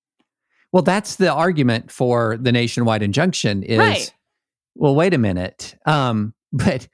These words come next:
Speaker 1: the, the other side, what, does it mean that depending on where I go into a port of entry that I have different rights?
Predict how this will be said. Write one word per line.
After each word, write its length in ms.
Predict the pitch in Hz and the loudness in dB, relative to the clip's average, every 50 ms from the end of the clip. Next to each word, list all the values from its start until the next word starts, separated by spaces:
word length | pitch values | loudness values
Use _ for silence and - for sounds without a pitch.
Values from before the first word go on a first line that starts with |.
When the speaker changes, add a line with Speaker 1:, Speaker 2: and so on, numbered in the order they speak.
| _ _ _ - | _ _ _ 0
Speaker 1:
the, 260 | 180 175 156 - 170 139 | 0 0 0 -2 -4 -2
the 200 | 139 147 156 165 | 0 2 2 2
other 180 | 190 214 240 202 | 2 0 0 -2
side, 380 | - - 147 127 120 127 131 | 0 -2 -2 -2 -2 -2 -2
what, 140 | 135 160 - 143 139 - - 147 135 123 120 | -4 -4 -4 -6 -12 -16 -14 -12 -12 -10 -4
does 280 | - 147 143 - - | -2 0 0 0 0
it 60 | 147 | 0
mean 180 | 151 151 165 170 | 0 0 2 2
that 320 | 156 143 104 123 127 - | 0 -2 -4 -8 -12 -8
depending 360 | - 127 - 139 151 175 170 165 | -8 -6 -2 -2 0 0 0 0
on 120 | 147 135 | 0 0
where 160 | 135 139 147 | 0 0 0
I 80 | 143 139 | 0 -2
go 240 | 127 135 139 151 165 | -2 -2 -2 0 0
into 200 | 165 147 151 131 | -2 0 0 -2
a 60 | 117 | -2
port 240 | - - 156 147 127 | 0 -2 -2 0 0
of 80 | 113 | 0
entry 480 | 120 127 139 - - 185 190 190 196 196 - | 0 0 0 0 0 0 0 0 0 -2 -4
that 460 | - 127 117 113 113 107 - _ - _ _ _ _ _ _ _ _ _ _ _ _ _ - | -2 -2 0 0 0 -4 -6 _ -20 _ _ _ _ _ _ _ _ _ _ _ _ _ -4
I 140 | 123 123 123 | -2 0 0
have 180 | 131 135 123 | 0 -2 0
different 280 | 131 139 - 139 123 117 | -2 -2 -2 -2 -2 -2
rights? 520 | 120 123 165 214 226 - - - - - | 0 0 0 -2 -4 -6 -8 -12 -14 -14